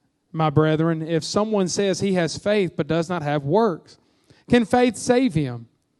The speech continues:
If a brother or sister is naked and destitute of daily food,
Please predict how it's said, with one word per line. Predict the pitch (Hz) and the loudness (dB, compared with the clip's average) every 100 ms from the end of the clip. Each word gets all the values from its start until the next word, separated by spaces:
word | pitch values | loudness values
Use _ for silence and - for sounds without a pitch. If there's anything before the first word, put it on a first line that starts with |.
| _ _ _ - - | _ _ _ -20 -4
If | 196 | 2
a | 190 | 6
brother | 175 294 339 | 8 8 8
or | 226 | 4
sister | - 254 - 208 | 2 0 0 0
is | 156 | 0
naked | 156 196 214 196 | -2 -2 2 2
and | 165 | 2
destitute | 151 190 190 165 165 156 156 | 2 2 0 -4 0 0 0
of | 156 | -2
daily | 151 165 180 170 | 0 2 2 0
food, | - 139 127 135 | 0 0 0 -4